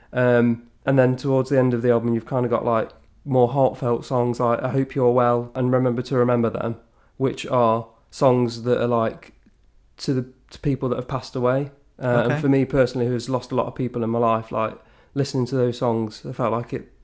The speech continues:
Speaker 1: hit different.
Speaker 2: Mm-hmm.
Speaker 1: Um, and yeah, that's just a, a great album that I can easily listen to.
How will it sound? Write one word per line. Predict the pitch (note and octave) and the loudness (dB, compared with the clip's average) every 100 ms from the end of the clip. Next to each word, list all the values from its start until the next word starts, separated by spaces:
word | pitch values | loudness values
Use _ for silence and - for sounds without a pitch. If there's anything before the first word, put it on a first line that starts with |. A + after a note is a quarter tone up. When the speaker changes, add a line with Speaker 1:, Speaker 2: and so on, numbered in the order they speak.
| _ | _
Speaker 1:
hit | D3+ - | -6 -4
different. | B2+ - C3+ C#3 - - | -6 -2 -2 -2 -8 -8
Speaker 2:
Mm-hmm. | A2 A2 B2 - B2 | -4 -4 -6 -10 -2
Speaker 1:
Um, | A#2+ B2 A#2+ A#2 - _ _ _ _ _ _ | 2 2 2 0 -4 _ _ _ _ _ _
and | C3+ | 2
yeah, | C3+ B2+ - | 2 2 -6
that's | A#2 B2 | -8 -6
just | C3 A#2+ - | -8 -8 -4
a, | A#2+ A#2 | -4 -4
a | C3+ | -6
great | B2 A#2+ | -2 0
album | A#2 A#2 A#2 A#2 | 0 0 0 -2
that | |
I | - | -4
can | - A#2 A2+ | -4 -4 -2
easily | C3 A#2+ A2+ | -2 -2 0
listen | A#2 A2+ A#2 | -2 -2 -6
to. | A2 A2 | -4 -6